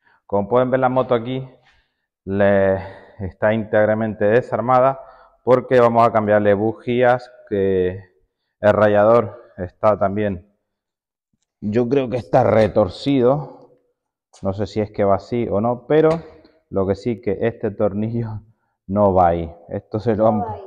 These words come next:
Speaker 1: esto le han tapado algún agujero con algún, con el tornillo y ya está. Aparte no tengo la tapa tampoco,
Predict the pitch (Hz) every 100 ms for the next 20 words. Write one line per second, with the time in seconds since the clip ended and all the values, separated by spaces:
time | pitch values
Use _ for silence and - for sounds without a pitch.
0 | - _ _ _ _ 120 113 127 120 117
1 | 120 117 110 110 110 110 101 - 117 110
2 | 98 98 98 107 - - 98 87 95 98
3 | 120 123 123 98 92 - 87 85 _ _
4 | _ _ - 82 107 107 104 98 98 110
5 | 110 107 117 120 _ _ _ _ _ _
6 | 90 87 - 95 92 117 104 170 104 82
7 | 82 -